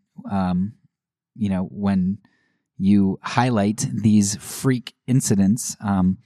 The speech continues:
you kinda think that, "Well, we gotta do something about this. We, we need, we need some action to be done," when it's only, like, affected five people in the world.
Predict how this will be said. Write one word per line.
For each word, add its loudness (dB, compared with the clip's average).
you -8
kinda 4
think 2
that, 0
"Well, 0
we 2
gotta 2
do 8
something 4
about 2
this. -10
We, 2
we 2
need, 4
we 8
need 8
some 6
action 2
to 0
be 0
done," -6
when 4
it's 4
only, 8
like, 0
affected -2
five 2
people -2
in 2
the 4
world. -6